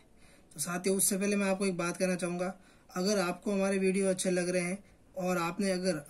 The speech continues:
अभी तक हमारे इस चैनल को सब्सक्राइब नहीं किया है, तो सब्सक्राइब कर दीजिए और हमारे वीडियो को जल्द से जल्द पाने के लिए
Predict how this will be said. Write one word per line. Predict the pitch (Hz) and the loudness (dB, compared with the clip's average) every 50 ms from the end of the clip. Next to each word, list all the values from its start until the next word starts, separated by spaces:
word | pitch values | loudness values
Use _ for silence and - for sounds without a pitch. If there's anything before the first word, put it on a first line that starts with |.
| - | -6
अभी | 175 180 214 214 | -2 -2 -2 0
तक | - 214 - | 0 -2 -2
हमारे | 185 175 175 180 185 185 | -2 -2 0 0 2 2
इस | 185 185 - - | 2 0 0 0
चैनल | - 170 170 185 185 185 | 0 0 0 0 0 0
को | 185 - 165 139 - - - - - - | 0 -2 -4 -4 -6 -8 -16 -18 -12 -8
सब्सक्राइब | - - 175 165 - - - 185 185 185 190 185 175 165 | -6 -4 0 0 0 0 0 0 2 2 2 0 0 -4
नहीं | 160 165 165 185 185 | -4 -2 -2 -2 -2
किया | 185 196 185 185 180 | 0 2 2 2 4
है, | 185 185 196 - - - - - - - | 2 0 -2 -4 -8 -20 -20 -20 -18 -8
तो | - 156 | -4 -2
सब्सक्राइब | - 185 170 - - 196 196 190 185 190 - - - - - - - - - - - | 0 2 2 2 2 4 2 2 2 0 -6 -18 -20 -20 -20 -20 -20 -20 -20 -12 -8
कर | 175 165 | -6 -4
दीजिए | 156 170 170 165 180 185 202 220 - - - - - - - - - - - - | -2 -2 -2 0 0 0 0 -2 -6 -14 -20 -20 -20 -20 -20 -20 -20 -16 -8 -2
और | 180 180 180 185 190 196 202 196 | 0 2 4 4 4 4 2 -2
हमारे | 165 175 185 185 185 180 | -2 0 2 2 2 4
वीडियो | 175 196 196 214 208 | 2 2 2 2 2
को | 208 196 | 2 2
जल्द | 170 185 202 214 | 4 4 6 6
से | - - 185 | 6 4 4
जल्द | 170 190 202 190 185 - - | 2 2 2 0 -2 -4 -4
पाने | 175 170 180 196 190 | -2 0 2 2 2
के | 185 180 | 2 2
लिए | 165 165 165 165 170 | 2 2 0 -2 -2